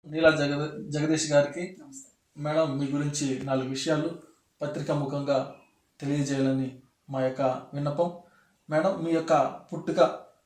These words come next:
Speaker 1: పుట్టినటువంటి ఊరు, అదేవిధంగా మెట్టినటువంటి ఊరు ఎక్కడ, మీ యొక్క విద్యార్హతలు ఏంటి,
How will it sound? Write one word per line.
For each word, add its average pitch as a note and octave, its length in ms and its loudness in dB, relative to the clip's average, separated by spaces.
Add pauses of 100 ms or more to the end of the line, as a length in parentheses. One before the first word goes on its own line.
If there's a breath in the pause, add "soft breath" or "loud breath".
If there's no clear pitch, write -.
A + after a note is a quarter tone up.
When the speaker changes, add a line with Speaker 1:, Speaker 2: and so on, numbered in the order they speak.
(560)
Speaker 1:
పుట్టినటువంటి F#3+ 880 0 (320)
ఊరు, F3+ 480 2
అదేవిధంగా E3 420 0
మెట్టినటువంటి D3+ 640 -2
ఊరు D3 420 -2 (320 loud breath)
ఎక్కడ, D3+ 500 -2
మీ F3+ 60 2
యొక్క F3+ 160 0
విద్యార్హతలు D#3+ 1000 6 (220)
ఏంటి, D3+ 600 0